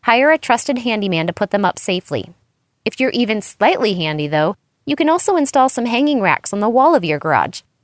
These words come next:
There are modular racks that can be installed, and pieces specific to what you want to store can be added. You can hang anything from brooms and yard tools to bikes and ladders on these racks.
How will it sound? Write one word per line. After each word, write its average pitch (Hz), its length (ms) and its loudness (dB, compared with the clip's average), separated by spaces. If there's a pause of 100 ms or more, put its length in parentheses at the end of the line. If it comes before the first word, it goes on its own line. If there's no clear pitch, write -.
(240)
There 247 160 0
are - 20 2
modular 277 540 2
racks - 280 2
that 190 120 -2
can 208 140 -4
be 220 120 -2
installed, 185 520 0 (200)
and - 140 -2
pieces 285 320 -2
specific - 480 -2
to 262 140 -2
what 233 160 0
you 233 100 0
want 220 160 0
to 214 80 -8
store 220 320 0
can 196 160 -6
be 208 140 0
added. 220 320 0 (560)
You 247 100 0
can 311 140 -2
hang 233 260 0
anything 226 380 -2
from 160 200 -2
brooms 247 380 0
and 339 100 2
yard 196 280 2
tools 160 440 0 (140)
to 180 140 -2
bikes 175 360 2
and 302 140 2
ladders 185 380 2
on 151 100 -4
these 151 220 -6
racks. - 420 -2